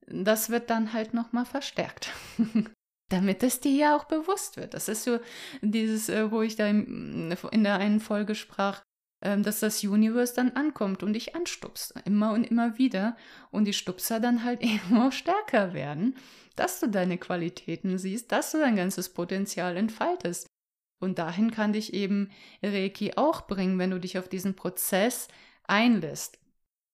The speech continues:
Wenn du auf diesen Prozess auch eine Unterstützung brauchst, wenn du jemanden an deiner Seite brauchst, da bin ich auch super gerne für dich da. Schreib mir da einfach eine Mail, melde dich.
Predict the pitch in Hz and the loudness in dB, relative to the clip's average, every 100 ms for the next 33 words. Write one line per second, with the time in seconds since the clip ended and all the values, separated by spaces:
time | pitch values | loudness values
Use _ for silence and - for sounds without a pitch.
0 | _ _ 220 202 185 190 185 175 185 180 | _ _ 4 6 4 2 -2 -2 -2 -4
1 | 180 180 190 208 208 - - - - 175 | -6 -2 0 0 -2 -8 -18 -20 -6 -6
2 | - 196 185 - 190 180 - 285 294 - | -2 -2 0 -2 -2 -2 0 -2 0 2
3 | 233 208 - 160 175 - 180 165 170 175 | 4 4 0 -4 -4 -4 -6 -4 -6 -6
4 | 170 165 170 175 180 196 214 233 220 196 | -6 -4 -4 -4 0 2 2 0 -2 -4
5 | 190 202 - - - - - 180 202 226 | -2 -6 -12 -20 -20 -16 -4 2 4 6
6 | 233 220 - - 240 262 277 220 208 214 | 4 4 -2 -2 -2 2 4 4 4 2
7 | - 180 175 - 190 185 - - 165 180 | 2 -4 -4 -4 -2 -2 -4 -6 0 2
8 | 269 269 240 170 208 214 214 - 226 196 | 4 4 4 4 2 2 0 0 2 2
9 | 175 180 - 185 180 220 262 247 226 - | 2 -2 0 0 0 0 0 0 -2 -4